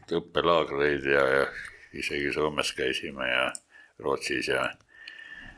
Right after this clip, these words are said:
et üldiselt nagu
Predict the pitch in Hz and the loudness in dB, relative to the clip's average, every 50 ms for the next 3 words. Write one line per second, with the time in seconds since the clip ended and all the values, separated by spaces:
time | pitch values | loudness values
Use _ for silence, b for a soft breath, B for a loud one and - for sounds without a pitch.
0 | B B B B B B _ _ _ - - 67 69 71 71 71 73 73 - _ | B B B B B B _ _ _ -8 -4 0 2 4 4 4 4 2 -2 _
1 | _ _ - - 76 76 78 78 76 71 73 69 78 76 76 82 82 80 82 80 | _ _ -4 0 2 4 4 2 2 -2 -6 -2 -2 -2 -2 0 -2 0 2 2
2 | 78 73 | 0 0